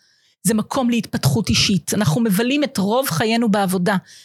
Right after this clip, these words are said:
מק-, המקום העבודה שלנו הוא חלק מאוד משמעותי בבנייה של האישיות שלנו, של ה-, אה, התפיסה העצמית שלנו כאנשים מצליחים יותר או פחות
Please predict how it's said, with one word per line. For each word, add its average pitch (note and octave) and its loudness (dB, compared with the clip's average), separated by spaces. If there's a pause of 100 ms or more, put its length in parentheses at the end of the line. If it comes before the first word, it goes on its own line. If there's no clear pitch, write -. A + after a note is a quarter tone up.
(500)
מק-, A3+ -2
המקום A3 0
העבודה A#3+ 0
שלנו C4 0
הוא A3 0
חלק B3+ 0
מאוד A#3 0
משמעותי A#3 0
בבנייה G#3+ 2
של A#3+ -2
האישיות A3 0
שלנו, F3+ 0
של G3+ 0
ה-, G3 0 (260)
אה, A3 2 (100)
התפיסה - 0
העצמית A#3 0
שלנו G#3 0
כאנשים G3+ 0
מצליחים G#3+ -2
יותר G#3 0
או G#3 -2
פחות F#3+ 0